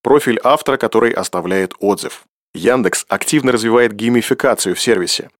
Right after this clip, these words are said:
Так ты можешь повысить уровень своего аккаунта до пятого уровня «Знаток города». Яндекс дает медали за достижения. Например, если пять твоих отзывов в кафе и ресторанам прошли модерацию, ты получаешь звание «Дегустатор».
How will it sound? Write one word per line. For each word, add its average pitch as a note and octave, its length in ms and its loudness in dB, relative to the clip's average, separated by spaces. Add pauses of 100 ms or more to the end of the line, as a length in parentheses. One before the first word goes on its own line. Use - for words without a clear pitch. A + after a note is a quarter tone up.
(260)
Так F3 200 0
ты C#3 320 0
можешь B2 340 2
повысить A#2+ 440 0
уровень A#2+ 300 2
своего G#2+ 360 0
аккаунта C3 440 0
до G#2+ 160 0
пятого A#2+ 440 0
уровня A2+ 500 0
«Знаток A2 480 0
города». G2 460 2 (400)
Яндекс D3 340 2
дает C3 380 2
медали A#2+ 580 0
за A2+ 160 -4
достижения. G#2+ 680 -2 (260)
Например, B2 520 2
если B2+ 280 2
пять B2+ 300 2
твоих G#2 380 0
отзывов G2+ 400 0
в - 40 -20
кафе A2+ 380 0
и G2 160 -6
ресторанам A2 480 -2
прошли A2+ 300 -2
модерацию, C#3+ 580 0
ты E3 240 -2
получаешь G#2+ 560 0
звание A2 340 0
«Дегустатор». F2+ 760 -4